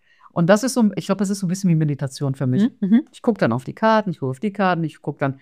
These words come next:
Speaker 1: welche Wahrscheinlichkeit, also jetzt nicht mathematisch
Speaker 2: Mhm.
Speaker 1: total, ich mach's sehr aus dem Bauchgefühl raus, hier, hier und da kann ich das auch berechnen. Aber das ist was, was mich so im Kopf so frei macht. Die Pferde füllen so meine Seele mit
Speaker 2: Mhm.
Speaker 1: so ganz viel positivem Gefühl.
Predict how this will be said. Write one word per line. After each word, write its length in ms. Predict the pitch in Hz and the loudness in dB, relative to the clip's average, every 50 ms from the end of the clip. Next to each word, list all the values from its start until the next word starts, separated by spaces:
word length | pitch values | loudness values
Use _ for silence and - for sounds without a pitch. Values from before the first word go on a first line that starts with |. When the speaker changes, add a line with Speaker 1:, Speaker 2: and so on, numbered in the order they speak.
| _ _ _ _ - | _ _ _ _ -6
Speaker 1:
welche 220 | 156 143 - - | -6 -6 -4 -6
Wahrscheinlichkeit, 580 | - 135 - 208 202 196 196 196 196 196 175 - | -8 -4 0 0 2 2 0 0 2 2 2 2
also 140 | 160 131 135 | 2 0 -2
jetzt 140 | 131 135 - | -4 -4 -4
nicht 120 | 151 131 | -4 -2
mathematisch 520 | 143 139 131 143 139 139 139 151 147 147 - | 0 0 0 2 2 2 2 2 2 -2 -4
Speaker 2:
Mhm. 60 | 156 | -4
Speaker 1:
total, 260 | 143 131 - 160 165 | -4 0 2 2 2
ich 80 | 156 151 | 2 2
mach's 160 | 151 139 135 | -2 -2 0
sehr 120 | - 151 | 0 0
aus 100 | - 131 | 0 0
dem 100 | 139 139 | -2 2
Bauchgefühl 420 | 135 156 185 190 190 185 - 202 190 | 4 4 4 4 2 -2 -2 -2 2
raus, 300 | 165 165 165 165 175 165 | 4 4 4 4 2 0
hier, 160 | - 156 156 160 - | -4 -6 -6 -6 -4
hier 160 | 156 156 147 | -4 -2 -2
und 100 | 143 139 | 0 0
da 120 | 139 139 143 | 0 0 0
kann 120 | - 165 | 0 -2
ich 100 | 156 151 | -2 -2
das 100 | 151 131 | -2 -4
auch 80 | 135 135 | -6 -4
berechnen. 580 | - 143 139 156 185 196 - 190 190 190 196 - _ _ _ _ _ _ _ _ | -4 -2 -2 -2 -2 -2 0 0 0 0 -2 -6 _ _ _ _ _ _ _ _
Aber 160 | - 156 143 139 | -4 -2 -2 0
das 200 | 131 143 - - | 0 -2 -2 -4
ist 160 | 277 262 - | -8 -2 0
was, 200 | 254 247 - - | 0 0 0 -2
was 160 | 202 208 208 | -4 -2 0
mich 360 | 202 196 202 196 196 - - _ _ _ _ _ _ _ _ _ _ _ _ _ | 2 2 2 0 -4 -10 -18 _ _ _ _ _ _ _ _ _ _ _ _ _
so 160 | _ - 202 | _ -4 -2
im 140 | 226 180 190 | 0 0 -2
Kopf 220 | - - 285 277 | -2 -4 -6 -6
so 160 | - - 170 139 | -4 -4 -4 -4
frei 260 | - - 143 139 143 | -2 -2 0 0 2
macht. 480 | 151 180 247 285 - - - - _ | 0 0 -2 -2 -6 -12 -20 -18 _
Die 100 | - 175 | -10 -10
Pferde 300 | 165 - 220 208 220 208 | -2 2 2 2 4 2
füllen 320 | 202 - - 240 233 226 208 | 0 -4 -4 -2 0 2 2
so 140 | 190 190 185 | 2 2 0
meine 240 | 180 175 170 165 | 0 0 0 0
Seele 640 | 151 143 151 208 254 294 285 226 160 160 208 269 311 - | -2 0 0 2 2 4 4 4 4 4 4 2 0 -2
mit 120 | - 190 | -6 -4
Speaker 2:
Mhm. 40 | 196 | -4
Speaker 1:
so 100 | 196 180 | -2 0
ganz 260 | 170 165 175 214 208 | 2 2 2 0 -2
viel 100 | - 196 | -6 -8
positivem 800 | 196 - - 233 208 185 185 196 - 196 170 175 175 165 156 - | -10 -6 -4 -4 -2 -2 -4 -4 -2 -2 -2 0 -2 -2 -2 -4
Gefühl. 600 | 160 170 160 - - - 208 226 262 311 370 381 | -6 -8 -8 -6 -2 2 4 4 4 4 2 0